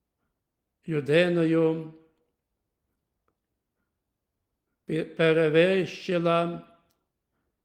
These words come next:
небесних ангелів, найвищих, найближчих до Господа Бога херовимів і серафимів,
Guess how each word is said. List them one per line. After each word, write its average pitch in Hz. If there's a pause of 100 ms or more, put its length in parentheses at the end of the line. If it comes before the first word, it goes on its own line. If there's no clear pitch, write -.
небесних 165 (680)
ангелів, 151 (3750)
найвищих, 170 (1300)
найближчих 170
до 170
Господа 170
Бога 170 (640)
херовимів 165
і 160
серафимів, 151